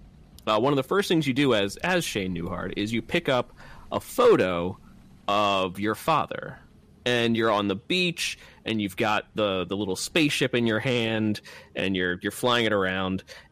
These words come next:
And in the background, this is one of the first things that I noticed, in the background is, is the lighthouse <laughs> on Savage Coast. So it tells, it basically tells you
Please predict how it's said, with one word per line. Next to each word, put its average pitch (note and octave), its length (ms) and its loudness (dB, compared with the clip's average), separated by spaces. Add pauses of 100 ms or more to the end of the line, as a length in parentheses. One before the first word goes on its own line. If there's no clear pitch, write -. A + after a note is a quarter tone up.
(100)
And C3+ 120 4
in C#3+ 100 6
the C3+ 80 4
background, G#2 1040 -2
this E3+ 120 0
is A3+ 60 -2
one A#3 100 4
of F#3+ 40 4
the D#3 80 2
first D3+ 300 2
things C3 160 0
that A2+ 80 0
I G#2+ 60 0
noticed, G2 260 -4
in D3 100 0
the C#3+ 80 2
background A2 920 -2 (840)
is, D#3 600 4 (560)
is D3 220 4
the D3 100 4
lighthouse B2+ 840 2 (720)
<laughs> - 600 -14
on C#3 180 4
Savage G#2+ 460 -2
Coast. - 560 -4 (580)
So C3+ 600 4
it D3 160 2
tells, A#3 360 0
it - 220 -4
basically F#3+ 380 0
tells B2+ 280 -2
you G#2+ 100 -6